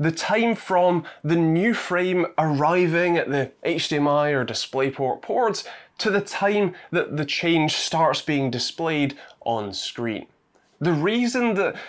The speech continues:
that isn't instant is because the digital image that your graphics card transmits to your monitor is just a whole bunch of ones and zeros.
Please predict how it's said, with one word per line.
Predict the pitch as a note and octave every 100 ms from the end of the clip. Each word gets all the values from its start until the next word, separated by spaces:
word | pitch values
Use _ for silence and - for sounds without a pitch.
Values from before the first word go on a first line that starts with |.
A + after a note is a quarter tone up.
| -
that | C3 E3 - -
isn't | D#3+ E3 D3 -
instant | - G#3+ B3+ - G3+ F3 - - -
is | F#3
because | E3+ G3 G#3+ G#3+ E3+
the | - F3
digital | C3+ E3 F3+ G#3 A3 F3
image | G#2+ E3 F3+ -
that | D3+
your | B2 C3+
graphics | A2+ A#2 - B2+
card | - C3 C3 C3+ - -
transmits | - B2+ B2 A2+ G#2+ A#2 -
to | -
your | A#2 G2+
monitor | G2 D3+ F3+ A3+ A#3 - - _ -
is | D3+
just | - B3+
a | C4+
whole | - F3 G3
bunch | C#3 C#3+ D3+ C#3
of | - B2 G#2
ones | A#2 B2+ B2 A2+
and | A2 G#2+
zeros. | F#2+ G2+ C3+ A2 - - -